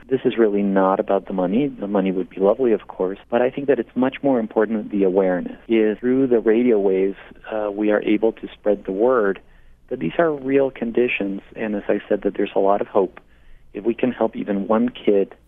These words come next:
one teenager out there through this, that would be wonderful. And hopefully through the reach of the radio waves, it may be more than one.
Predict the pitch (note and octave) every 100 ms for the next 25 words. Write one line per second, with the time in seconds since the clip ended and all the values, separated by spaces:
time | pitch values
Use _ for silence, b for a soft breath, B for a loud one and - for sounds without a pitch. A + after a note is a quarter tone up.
0 | - - - G#2+ G#2+ - B2+ A#2+ A2 G2
1 | G2 G#2+ A2 - G2+ F2+ - - A2+ G#2
2 | F#2+ F#2+ A#2 A2 G2 F#2+ F2 - - -
3 | - - A2 C#3 D3+ D#3 C#3+ - B2+ A#2+
4 | A#2+ A2+ A#2+ - A2+ G#2 C3+ A#2+ G2 G2+
5 | - G#2+ A2 G#2+ A#2 A2+ A#2+ B2 B2 B2+